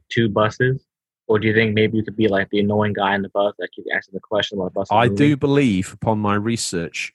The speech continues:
Speaker 2: one of you can be the ticket collector.
Speaker 1: Oh, so this is not based in, in America?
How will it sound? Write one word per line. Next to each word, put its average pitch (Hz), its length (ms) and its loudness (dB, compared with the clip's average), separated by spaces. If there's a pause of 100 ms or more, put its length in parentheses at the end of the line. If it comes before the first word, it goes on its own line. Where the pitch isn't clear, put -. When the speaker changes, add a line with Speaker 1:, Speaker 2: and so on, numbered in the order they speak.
(220)
Speaker 2:
one 104 200 2
of 104 140 0
you 104 120 4
can 92 200 -10
be 92 160 0
the 87 100 -2
ticket - 540 -10
collector. - 640 -12 (1200)
Speaker 1:
Oh, 120 140 4
so 113 100 2
this 135 160 4
is 139 60 2
not 107 220 2
based 95 280 0
in, 90 100 -4
in 82 300 -4
America? 82 300 -6